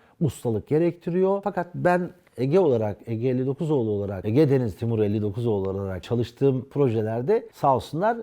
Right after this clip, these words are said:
benim bütün donanımlarımdan, benim bütün birikimimden yararlanmak ve onu bana çok saygın davranırlar, saygılı davranırlar. Benim laflarımı dinlerler ve yaptığıma da çok müdahale etmezler. Ama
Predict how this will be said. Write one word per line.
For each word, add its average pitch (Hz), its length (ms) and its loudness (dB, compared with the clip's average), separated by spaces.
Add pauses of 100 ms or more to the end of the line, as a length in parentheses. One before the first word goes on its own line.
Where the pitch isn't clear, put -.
benim 160 320 0
bütün 196 260 -2
donanımlarımdan, 127 880 -2
benim 135 220 -2
bütün 143 320 -6
birikimimden 110 680 -4
yararlanmak 120 800 -2
ve 131 80 0
onu 123 360 -2
bana 127 160 -4
çok 143 200 -8
saygın 117 560 -2
davranırlar, 98 580 -2
saygılı 117 460 -2
davranırlar. 120 560 -2 (100)
Benim 151 320 2
laflarımı 143 480 -2
dinlerler 156 640 0
ve 190 80 0
yaptığıma 165 480 -2
da 277 80 -4
çok - 260 -4
müdahale 156 360 0
etmezler. 151 600 -2 (260)
Ama 180 300 0